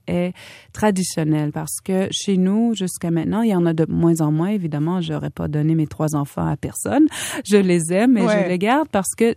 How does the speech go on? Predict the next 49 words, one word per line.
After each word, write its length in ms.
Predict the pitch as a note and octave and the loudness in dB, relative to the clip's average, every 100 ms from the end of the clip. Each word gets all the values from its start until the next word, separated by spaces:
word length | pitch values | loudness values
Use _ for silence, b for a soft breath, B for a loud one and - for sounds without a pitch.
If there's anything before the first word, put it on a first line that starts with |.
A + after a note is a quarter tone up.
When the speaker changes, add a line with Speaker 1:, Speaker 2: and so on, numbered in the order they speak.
| - - | -4 -2
Speaker 1:
non 260 | G3 F#3+ | 2 2
plus, 320 | E3+ - A3+ | 0 -2 -2
j'ai 160 | A3+ F#3 | 0 -2
pas 240 | - F#3 | -2 0
eu 120 | G3 G3+ | 0 0
de, 240 | F3+ E3 | 0 -2
de 120 | D#3+ | -2
parents 420 | D#3+ E3+ E3 F3+ F#3 | -4 -2 -2 -2 -2
qui 160 | - | -2
m'ont 140 | E3 D#3+ | 0 0
forcé, 480 | - E3 - F#3 F3+ | -4 -8 -8 -6 -6
de, 380 | D#3+ D#3 - - | -6 -6 -8 -12
qui 120 | - | -4
m'ont 180 | D#3+ D#3 | 0 0
dit, « 260 | D3+ D#3+ E3 | 0 -4 -4
Hey, 240 | D#3+ F3+ F3+ | -4 -4 -6
toi, 400 | - F3+ F3+ E3 | -4 -2 -2 -2
jeune 380 | E3+ E3+ D#3+ D3+ | -2 -2 -2 -4
femme 340 | E3+ E3+ E3+ | -4 -4 -4
qui 140 | - | -6
a 40 | D3+ | -10
pas 180 | - E3 | -8 -6
de 80 | D3+ | -2
mari, 460 | D3+ D#3 E3+ E3+ B B B - | -2 -2 -4 -6 B B B -10
tu 100 | E3+ | -4
vas 140 | D#3+ | -2
donner 300 | D#3 D#3+ D#3+ | 0 0 0
ton 160 | E3 D#3+ | -2 -4
bébé 360 | D#3 D3+ E3 | -2 -2 -2
à 100 | D3+ D#3 | 0 0
ma 120 | D#3+ | -2
cousine », 320 | - F#3 A#3+ | -4 0 2
Speaker 2:
Non, 60 | A#3 | 2
Speaker 1:
parce 180 | F3+ D3+ | 0 0
que 80 | A3 | 2
Speaker 2:
mais 80 | |
Speaker 1:
là, 180 | F3+ G3 | 2 2
eux 180 | F#3+ F#3 | 0 0
autres, 180 | G#3 G3+ | 0 0
ils 100 | E3 | 0
en 100 | D#3+ | 0
ont 100 | D3+ | 0
pas. 160 | - D#3+ B B | -4 -12 B B
C'est 60 | F3+ | -2
Speaker 2:
Ouais. 60 | G#3 | 0
Speaker 1:
une 80 | |
sorte 240 | - C#4+ G#3+ | 0 -2 -2
d'entraide, 640 | F3 D#3 - - D3 C#3 | -2 -2 -4 -6 -4 -6
finalement. 540 | - D3 C#3 C#3 - | -6 -4 -2 -4 -6